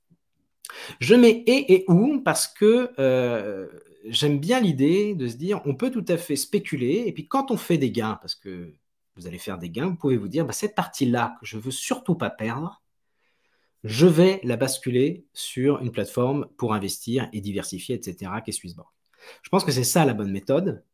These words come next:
euh, pour celui qui a envie de faire, euh, rapidement des, des, des, des gains importants en acceptant le risque, hein, eh ben, c'est de dire, voilà, dès lors que j'ai fait, euh, un gain, eh ben, je mets peut-être dix pour cent de ce gain-là sur une plateforme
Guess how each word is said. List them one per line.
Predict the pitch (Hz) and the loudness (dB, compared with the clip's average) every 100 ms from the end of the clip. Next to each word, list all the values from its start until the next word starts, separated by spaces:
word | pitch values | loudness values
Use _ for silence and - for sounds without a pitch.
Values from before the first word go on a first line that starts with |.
| - | -16
euh, | 104 | -14
pour | - - | -12 -8
celui | - 123 131 139 | -2 0 0 0
qui | 135 | -2
a | 95 | -4
envie | 110 117 156 | -2 0 -2
de | 113 | -2
faire, | 101 120 113 95 85 82 - - _ 85 | -6 -4 -4 -4 -8 -10 -20 -20 _ -10
euh, | 82 82 82 82 80 | -8 -6 -8 -10 -10
rapidement | - - - 143 - 156 147 147 143 113 | -12 -6 2 4 6 6 8 8 6 2
des, | 101 92 90 | 0 0 -2
des, | 87 87 82 | -4 -6 -8
des, | 82 85 87 | -10 -10 -8
des | 107 | -4
gains | 107 127 | 0 0
importants | 127 123 131 | -2 -4 -4
en | 117 107 | -4 -2
acceptant | - 127 110 | -4 -4 -4
le | 98 | -4
risque, | 101 233 - 131 | -2 -2 -2 -4
hein, | 170 - - - - _ | -4 -10 -20 -20 -20 _
eh | 107 | -2
ben, | 165 | 0
c'est | 127 | 0
de | 104 | -2
dire, | 135 147 | -2 -2
voilà, | 101 - | -4 -8
dès | 123 165 | 2 6
lors | 185 165 | 6 4
que | - | 0
j'ai | 135 131 | 0 -2
fait, | - 135 123 113 | -2 -2 0 -2
euh, | 104 92 | -6 -8
un | 107 | -8
gain, | 107 117 156 | -6 -2 -2
eh | |
ben, | 123 | -2
je | 113 | -4
mets | 120 117 | -4 -4
peut-être | 113 117 110 | -6 -10 -6
dix | 127 180 | -6 -6
pour | - 147 | -6 -8
cent | - 135 | -6 -6
de | |
ce | 120 117 | -6 -8
gain-là | 104 92 98 127 139 - | -8 -8 -4 -4 -4 -10
sur | - - 139 139 | -16 -6 -2 -2
une | 110 | -4
plateforme | 101 - 117 135 | -8 -8 -6 -6